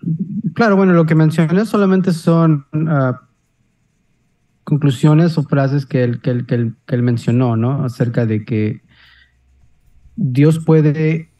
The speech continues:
bien obrar, pero en base de que ya está el evangelio, ya tenemos la palabra,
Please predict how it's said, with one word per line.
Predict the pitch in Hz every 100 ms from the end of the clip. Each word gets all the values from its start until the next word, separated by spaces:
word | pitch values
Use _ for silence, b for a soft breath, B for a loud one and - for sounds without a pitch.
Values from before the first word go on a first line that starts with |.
| _ _ _ _ _ - -
bien | 143 131 147 147
obrar, | 151 139 131 175 - _ _ _ - -
pero | 143 127
en | 123
base | 135 156 156
de | 135 113
que | - 117
ya | 123 127
está | 120 135
el | 127
evangelio, | 139 135 117 131 120 131
ya | 123 117
tenemos | 123 120 120 117
la | 113
palabra, | 117 120 123 120 127 127